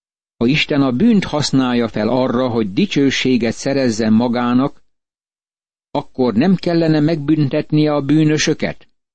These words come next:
Ez természetesen arra szolgál, hogy valakik mentséget keressenek a vétkezésre. Ezt ismét megtaláljuk a római levél hatodik részének első versében,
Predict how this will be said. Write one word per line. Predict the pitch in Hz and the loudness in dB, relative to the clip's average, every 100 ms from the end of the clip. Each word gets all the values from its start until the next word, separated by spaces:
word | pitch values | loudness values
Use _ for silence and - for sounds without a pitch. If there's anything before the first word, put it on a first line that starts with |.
| _ _ _ _ _ _ _ _ _ | _ _ _ _ _ _ _ _ _
Ez | 123 - | -10 -6
természetesen | 165 208 151 127 123 120 117 117 104 - | -4 0 2 0 -2 -2 -4 -2 -4 -2
arra | 165 185 120 | -2 0 -2
szolgál, | 104 - 120 117 123 127 143 147 _ _ _ _ _ _ _ | -2 0 0 0 -2 -2 -2 -6 _ _ _ _ _ _ _
hogy | 123 104 | -2 0
valakik | 131 147 139 131 - | 0 0 0 -4 -4
mentséget | - 185 220 185 143 123 110 - | -2 2 2 2 0 0 0 -4
keressenek | 135 147 135 - 135 135 127 | -4 -2 -2 -2 0 0 0
a | |
vétkezésre. | 131 160 135 - 107 95 87 - 92 78 - _ _ _ _ _ _ _ _ _ _ _ _ | 0 0 -2 -4 -2 0 -2 -4 -8 -8 -12 _ _ _ _ _ _ _ _ _ _ _ _
Ezt | 127 - | -8 -6
ismét | - 220 - 135 123 | -4 -2 0 0 0
megtaláljuk | 143 165 - 147 135 131 127 | -2 -4 -4 -2 0 0 0
a | 113 | 0
római | 127 160 147 139 | 0 2 2 2
levél | 135 123 120 | 0 0 0
hatodik | 113 160 151 131 127 | -2 -2 -2 0 0
részének | 139 127 - 120 110 110 | 0 0 0 2 2 0
első | 139 147 - 120 | -2 -2 0 0
versében, | 107 127 120 131 123 120 139 147 | 0 -2 -2 0 0 0 0 -2